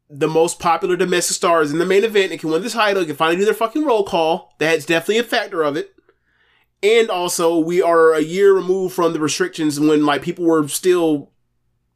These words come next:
you know, wanting to, making a decision on whether or not they want to go place or not in Japan or not. We are a year past that, so they should do better. And then they also put their,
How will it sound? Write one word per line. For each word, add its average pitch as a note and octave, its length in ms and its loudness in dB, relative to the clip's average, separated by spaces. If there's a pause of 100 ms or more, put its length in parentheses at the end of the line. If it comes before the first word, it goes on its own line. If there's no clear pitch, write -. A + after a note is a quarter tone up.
(320)
you F3 100 0
know, C#3+ 380 2
wanting F3 420 2
to, E3+ 200 0
making E3+ 300 -2
a D#3 40 -4
decision D#3+ 360 0
on D#3+ 60 0
whether D#3+ 140 2
or E3 40 0
not D#3 40 2
they D3+ 80 2
want D#3 160 2
to C#3 60 -2
go D#3+ 200 2
place D#3+ 260 -4
or D3+ 40 0
not D3 180 0
in D3+ 100 -4
Japan E3 360 -2
or D3 40 2
not. A2+ 240 -4 (440)
We E3 100 2
are E3 80 2
a D#3 60 -2
year F3+ 160 2
past F3+ 360 -4
that, D#3+ 200 0
so E3 140 0
they D#3 100 2
should G3 260 0
do D#3+ 140 -4
better. D3 240 0
And D#3 180 -2
then G3 140 4
they F3 100 2
also F3 280 -2
put F#3 380 -4
their, F3+ 260 0